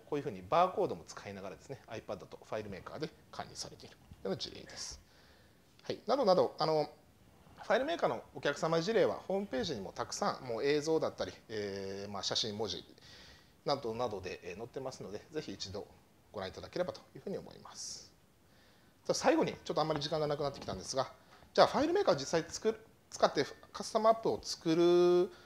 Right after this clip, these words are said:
ためのスキルをどのように習得いただけるのかというところですけれども、えー、いくつかご紹介をさせていただきます。はい。まず一つ。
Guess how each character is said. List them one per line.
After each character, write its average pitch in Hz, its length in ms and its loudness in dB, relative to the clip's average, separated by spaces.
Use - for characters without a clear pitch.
た 214 120 -2
め 214 140 2
の 208 120 2
ス - 200 -6
キ 277 140 0
ル 214 80 4
を 113 60 4
ど 160 220 2
の 311 160 -4
よ 330 140 -4
う 262 60 -2
に 151 80 -2
習 143 200 -2
得 139 240 -6
い 135 60 -8
た 131 80 -8
だ 123 120 0
け 135 140 -4
る 135 80 -4
の 110 100 -6
か 175 140 -2
と 113 100 -2
い 98 120 -6
う 90 100 -10
と 208 100 -6
こ 202 120 -6
ろ - 80 -6
で - 80 -12
す - 140 -12
け - 80 -14
れ 92 80 -14
ど 110 80 -12
も、 151 220 -4
え 117 80 -4
ー、 110 40 -4
い 117 40 -6
く - 140 -14
つ - 120 -8
か - 120 0
ご 113 120 -2
紹 104 180 -4
介 98 140 -4
を 95 60 -4
さ 98 160 -2
せ - 80 -6
て 101 80 -8
い 95 60 -8
た 98 100 -6
だ 95 80 -4
き - 120 -14
ま 90 140 -6
す。 - 200 -10
は - 120 -4
い。 104 100 -2
ま 180 100 0
ず 175 80 -2
一 156 180 0
つ。 - 160 -8